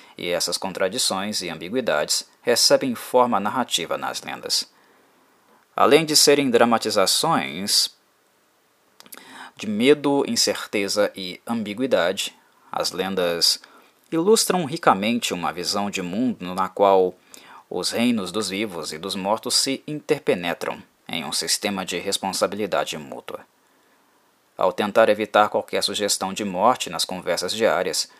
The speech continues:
um japonês típico estará constantemente envolvido em funerais, anedotas, lendas e obrigações familiares, que mantêm o tópico vivo continuamente.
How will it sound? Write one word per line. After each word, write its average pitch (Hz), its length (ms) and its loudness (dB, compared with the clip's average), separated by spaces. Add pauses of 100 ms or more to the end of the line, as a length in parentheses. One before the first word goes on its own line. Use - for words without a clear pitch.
(160)
um 143 80 -2
japonês 165 560 0
típico 170 480 -2
estará 143 340 4
constantemente 120 800 -4
envolvido 113 580 -2
em 90 140 -8
funerais, 117 640 2
anedotas, 87 800 -2
lendas 92 560 -4
e 95 160 -10
obrigações 98 560 -2
familiares, 87 760 -4 (360)
que 180 100 -6
mantêm 175 380 0
o 139 80 -4
tópico - 500 4
vivo 120 320 -4
continuamente. - 960 -4